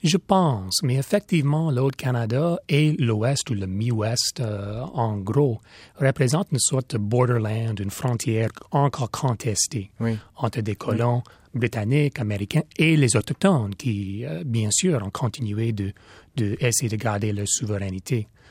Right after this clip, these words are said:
Speaker 1: Euh, alors, c'est peut-être le, la région la plus propice pour, pour une invasion. Euh, et c'est aussi très grand, c'est très dispersé, la population là, en comparaison avec Québec et Montréal, très fortifié,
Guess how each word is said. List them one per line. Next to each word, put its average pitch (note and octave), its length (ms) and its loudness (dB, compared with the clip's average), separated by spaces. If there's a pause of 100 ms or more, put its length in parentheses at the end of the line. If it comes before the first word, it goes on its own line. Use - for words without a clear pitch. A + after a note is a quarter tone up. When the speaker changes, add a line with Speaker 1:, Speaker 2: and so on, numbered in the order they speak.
(360)
Speaker 1:
Euh, A#2 200 2
alors, C3 420 2
c'est A2+ 320 0
peut-être D3 480 0
le, G#2+ 340 -2
la G#2+ 160 -4
région A#2 380 -2
la G#2 80 -4
plus - 380 -4 (100)
propice C#3+ 680 0
pour, C#3+ 300 0
pour D3 220 -2
une C#3 80 2
invasion. C3+ 640 0 (720)
Euh, A2+ 520 -4 (200)
et B2 340 2
c'est A#2 460 0
aussi B2 320 -2
très C3 240 -2
grand, B2 400 0 (160)
c'est - 180 -6
très B2+ 160 -6
dispersé, B2 800 0
la C3+ 100 2
population A2+ 800 -4
là, A#2 280 -2 (520)
en B2 160 -2
comparaison A#2+ 680 -4
avec A2+ 320 -4 (240)
Québec G#2+ 380 -4
et G#2+ 80 -2
Montréal, G2+ 560 -2
très - 180 -4
fortifié, C3+ 800 -2